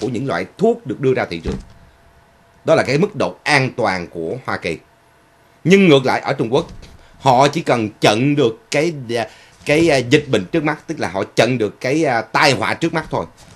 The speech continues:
Họ không quan tâm cái phản ứng phụ về sau này. Có thể họ sẽ chế ra được cái vaccine nào đó rất là mạnh để mà ngăn chặn và giết chết con virus ở trong cơ thể con người.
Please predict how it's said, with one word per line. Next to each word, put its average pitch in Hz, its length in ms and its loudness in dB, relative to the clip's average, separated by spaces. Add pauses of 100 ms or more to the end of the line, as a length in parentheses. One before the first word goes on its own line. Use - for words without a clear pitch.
Họ 113 160 0
không 170 300 2
quan 156 140 4
tâm 139 280 -2
cái 156 120 -2
phản 117 260 -8
ứng 170 180 -4
phụ 101 220 -4
về 95 120 -2
sau 107 220 -2
này. 90 160 -4 (340)
Có 185 140 2
thể 139 220 2
họ 143 160 -2
sẽ 135 120 -4
chế 160 300 2
ra 175 100 0
được 104 160 -4
cái 156 100 -4
vaccine 147 460 -2
nào 98 120 -4
đó 107 260 -2 (440)
rất 220 160 2
là 156 80 4
mạnh 95 200 -2 (520)
để 117 180 2
mà 151 120 0
ngăn 156 360 4
chặn 104 300 -4
và 98 160 -4
giết 226 260 -2
chết 196 240 4
con 123 200 -4
virus 120 300 0 (120)
ở 117 160 2
trong 135 200 0
cơ 107 100 -2
thể 92 180 -6
con 90 160 -8
người. 76 140 -10